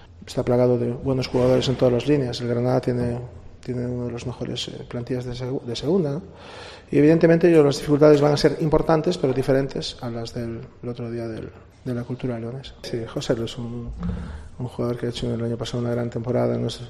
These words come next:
en el equipo en el que yo estaba, con muchos goles, le ha valido, pues, pues, pues,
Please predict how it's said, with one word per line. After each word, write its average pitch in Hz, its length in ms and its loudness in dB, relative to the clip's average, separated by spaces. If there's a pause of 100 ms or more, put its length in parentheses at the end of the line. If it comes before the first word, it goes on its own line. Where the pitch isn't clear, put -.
(120)
en 120 100 -8
el 120 80 -4
equipo 123 260 -2
en 120 80 0
el 117 60 -4
que - 80 -4
yo 120 100 0
estaba, 151 460 0
con 123 180 -6 (200)
muchos 123 260 -8
goles, 139 280 0
le 127 60 -2
ha 113 40 -2
valido, 113 300 -4
pues, - 200 -12
pues, - 240 -14 (640)
pues, - 280 -8